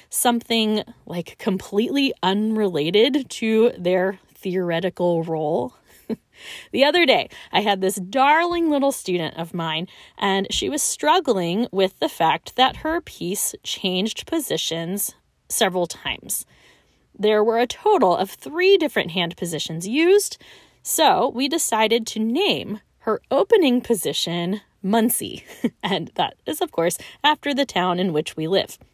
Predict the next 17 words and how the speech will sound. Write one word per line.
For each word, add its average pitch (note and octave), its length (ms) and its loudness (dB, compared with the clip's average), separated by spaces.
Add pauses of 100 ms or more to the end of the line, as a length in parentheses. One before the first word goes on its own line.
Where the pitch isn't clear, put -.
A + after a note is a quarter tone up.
(520)
Therefore, F3 500 0 (300)
every E4 320 2
time F3+ 340 -2
her G3+ 160 -2
hands A#3 420 0
needed C4+ 420 -2
to - 140 -4
move G3+ 460 0
to - 140 -4
that A3+ 340 2
particular C#4 580 -4
position, A3 720 -4 (480)
we A#3 120 0
referred E4+ 420 2
to E3+ 140 -2
it F3+ 180 0
as D#3 400 -2